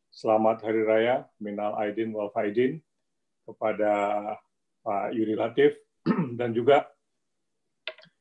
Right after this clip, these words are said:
kepada rekan-rekan kita semuanya yang ada di Singapura maupun yang, eh, tidak berada di Singapura pada malam hari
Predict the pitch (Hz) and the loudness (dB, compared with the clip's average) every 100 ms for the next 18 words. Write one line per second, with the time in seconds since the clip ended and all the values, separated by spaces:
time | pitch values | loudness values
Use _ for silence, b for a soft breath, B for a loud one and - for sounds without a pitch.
0 | _ 120 135 135 131 127 127 131 - _ | _ 0 4 6 6 4 0 0 -6 _
1 | 127 135 143 165 - 123 117 113 131 123 | 0 2 4 2 -4 -4 -2 0 0 0
2 | 117 110 113 110 110 107 - 117 113 123 | -2 -4 -2 -2 -2 -4 -10 -8 -8 -6
3 | 117 131 117 110 117 107 107 107 _ _ | -4 -2 -2 -6 -10 -6 -6 -6 _ _
4 | _ _ _ _ 117 135 - 110 113 - | _ _ _ _ -8 -6 -4 -2 -2 -4
5 | 107 104 101 107 104 107 104 104 107 107 | -2 -2 0 0 0 -4 -4 -4 -4 -8
6 | - 107 104 - 110 113 113 104 104 98 | -8 -4 -4 -2 0 0 0 -6 -4 -6
7 | 104 _ 104 101 101 107 104 | -8 _ -6 -4 -6 -8 -6